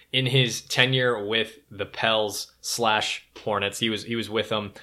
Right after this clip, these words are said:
when they made that transition of mascot. He's a great, great pick and pop guy. All you gotta do is go on YouTube, type in Ryan Anderson Hornets or Ryan Anderson Pelicans, and you'll see it pretty much three or four minutes straight on whatever highlight film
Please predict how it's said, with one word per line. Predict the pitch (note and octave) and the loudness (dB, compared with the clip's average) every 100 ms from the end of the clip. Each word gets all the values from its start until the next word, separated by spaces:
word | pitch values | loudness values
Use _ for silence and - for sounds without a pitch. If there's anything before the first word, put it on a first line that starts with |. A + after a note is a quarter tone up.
| - | -14
when | - A2 | -4 0
they | G#2+ | 0
made | G#2 G2+ G2+ | 2 2 2
that | G2 | -2
transition | - G2+ F#2+ F#2+ F#2+ G2+ F#2+ | -2 -6 -4 -6 -6 -6 -6
of | G2+ F#2+ F#2 | -6 -6 -8
mascot. | G2+ G2 F#2+ - E2+ - _ _ _ _ _ _ _ - _ _ _ _ _ | -8 -6 -6 -6 -10 -12 _ _ _ _ _ _ _ -20 _ _ _ _ _
He's | - C3 | -6 -4
a | |
great, | A2+ G#2+ A2+ A#2 A#2 G#2 - A#2 | -4 -4 2 6 8 6 -2 -12
great | F#2+ A2 B2+ B2 G#2 | -10 4 10 10 8
pick | - G#2 | 0 -4
and | G2 | -4
pop | F#2+ G2 - | -6 -6 -6
guy. | - E2+ E2 | -8 -8 -6
All | A2 B2 | -2 0
you | B2+ | 4
gotta | A#2+ A2 | 2 2
do | A2 G#2 | -4 -6
is | G2 | -4
go | - G2+ | -2 0
on | G2 | 0
YouTube, | G2 G2+ - G#2 | -2 -8 -6 -8
type | G2 G2+ G2+ | -2 -2 -2
in | G2 | -4
Ryan | G2 G2+ G2+ | -2 0 0
Anderson | G2 F#2+ F#2+ F#2+ | -2 -4 -6 -10
Hornets | F#2 G2+ G2 G2 | -8 -8 -8 -8
or | F#2+ | -8
Ryan | G2+ G2+ G2 | -4 -4 -4
Anderson | F#2+ F#2 - F2+ | -8 -10 -12 -6
Pelicans, | A2+ G#2 G2 G2 F#2+ - - - | 0 0 -2 -6 -10 -16 -18 -10
and | A#2+ | -2
you'll | A#2+ | 0
see | G#2 C3+ A#2 | 2 2 2
it | G2+ - _ | 2 -8 _
pretty | D#3+ | 2
much | D3 C#3 C3 - _ - _ | 6 4 4 -6 _ -20 _
three | - C#3+ C3+ | -4 4 4
or | |
four | B2+ C3 A#2+ | 6 6 6
minutes | A#2 G#2+ G#2 | 6 0 -2
straight | - - A2+ G#2 - - - | -4 -2 2 2 0 -18 -10
on | G2+ G#2 | -4 0
whatever | G#2+ G#2 G2+ | 2 2 2
highlight | F#2+ A2 G#2+ G2+ F#2+ | 0 4 4 4 0
film | - A2 G#2 | -2 -2 -2